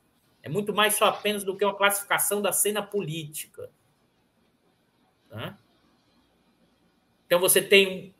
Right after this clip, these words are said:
a Câmara segurando, presidente do Banco Central, autônomo.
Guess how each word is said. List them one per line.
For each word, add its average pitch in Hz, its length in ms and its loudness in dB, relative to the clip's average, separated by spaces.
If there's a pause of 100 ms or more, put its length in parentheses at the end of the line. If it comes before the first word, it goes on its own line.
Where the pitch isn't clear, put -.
(220)
a - 60 -4
Câmara 233 480 10
segurando, 180 840 0 (1500)
presidente 139 680 2
do 190 80 -8
Banco 185 220 0
Central, 165 640 2
autônomo. 180 800 -4